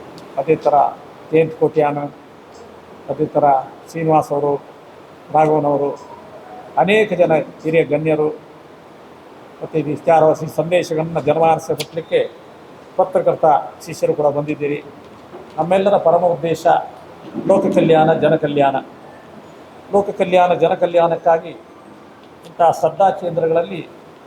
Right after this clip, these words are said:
ವರ್ಷದ ಬಹುತೇಕ ಸಂದರ್ಭದಲ್ಲಿ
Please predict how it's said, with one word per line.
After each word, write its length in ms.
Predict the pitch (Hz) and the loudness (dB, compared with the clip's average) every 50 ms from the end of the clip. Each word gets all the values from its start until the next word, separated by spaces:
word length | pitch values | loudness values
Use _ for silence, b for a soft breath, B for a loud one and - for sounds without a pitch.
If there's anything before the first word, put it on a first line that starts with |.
| - - - - - - - - - - - - - - - - - - 170 | -20 -20 -20 -20 -20 -20 -20 -20 -20 -20 -20 -20 -20 -20 -20 -18 -8 -6 -6
ವರ್ಷದ 540 | 165 - - 170 160 165 151 156 - - - - - - - - - - - - | -6 -2 -2 2 2 4 2 2 0 -4 -14 -18 -20 -20 -20 -20 -20 -16 -6 -2
ಬಹುತೇಕ 360 | 170 190 - 202 208 202 208 | -2 0 2 2 0 0 0
ಸಂದರ್ಭದಲ್ಲಿ 680 | 175 - 165 165 165 160 151 156 170 165 175 185 185 | -2 -4 -4 -2 -2 0 2 2 0 0 0 -4 -8